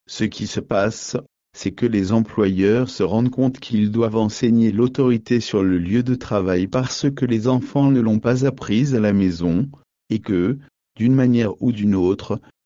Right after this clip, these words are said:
ils ont terminé leur scolarité sans l'avoir apprise à l'école, ce qui engendre des difficultés et des défis sur le lieu de travail. Ces employés ne connaissent ni ne comprennent l'autorité. Ainsi,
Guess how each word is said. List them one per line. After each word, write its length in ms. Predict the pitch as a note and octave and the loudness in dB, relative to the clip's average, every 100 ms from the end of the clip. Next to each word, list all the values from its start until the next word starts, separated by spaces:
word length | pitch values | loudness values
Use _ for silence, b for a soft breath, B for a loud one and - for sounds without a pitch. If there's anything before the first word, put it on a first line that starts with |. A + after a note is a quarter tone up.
| - | -6
ils 280 | G#2+ G2+ G#2+ | -2 0 0
ont 120 | G#2+ | 0
terminé 580 | G#2+ A2 A2 G2 G2 A#2 | 0 2 4 6 4 4
leur 180 | A2 G#2 | 0 -2
scolarité 760 | - C3+ B2 A#2+ A2+ A2+ A2 | -6 0 2 2 0 0 0
sans 240 | A2 A#2 G#2+ | 0 -2 0
l'avoir 480 | G#2+ F#2+ G#2 A#2+ | 0 2 0 2
apprise 480 | A#2+ - - A#2 C#3+ | -2 -4 -2 0 2
à 60 | A#2 | 0
l'école, 580 | A2 - F2 E2+ G#2+ - b _ _ - | -2 -2 -2 0 0 -4 b _ _ -10
ce 140 | G#2+ | -8
qui 220 | G#2 A2 B2 | -6 -6 -2
engendre 640 | C3 A#2+ A2+ A#2+ A2+ G#2+ | 0 0 0 0 2 0
des 140 | F#2+ | -2
difficultés 1000 | F#2+ A2 - B2 - A2 G#2+ A2 A2 D3 | -2 -2 -4 -10 -6 -8 -4 0 0 0
et 60 | A2+ | -2
des 180 | G#2 G2 | -2 0
défis 420 | A2+ - - C#3+ | -2 -2 -6 -6
sur 180 | C#3 G#2+ | -2 -2
le 160 | F#2+ | 0
lieu 240 | F2 F#2+ B2 | 0 0 0
de 140 | B2+ | -2
travail. 720 | B2 - F2 F2 C#2+ B1+ - - _ _ _ _ _ _ _ _ | -4 -4 -4 -2 -4 -4 -8 -20 _ _ _ _ _ _ _ _
Ces 320 | - G#2+ G2 | -8 -4 -2
employés 560 | G#2+ A2 - A2 G#2 G#2 | 0 -2 0 0 2 0
ne 140 | G2 | 0
connaissent 560 | F#2+ - B2 B2+ C#3+ - | -2 0 2 2 0 0
ni 220 | B2+ A#2 | 2 4
ne 80 | A2 | 2
comprennent 520 | - B2+ - A#2 A2 | 0 -2 0 0 2
l'autorité. 920 | G#2 B2+ C3 C3+ B2 G#2+ - D#2 C#2+ - _ _ _ _ _ _ _ _ - | 4 2 2 2 2 -2 -2 -2 -2 -6 _ _ _ _ _ _ _ _ -6
Ainsi, 640 | A2 A2+ - - E2 B2+ | -2 -2 -4 -4 -4 -4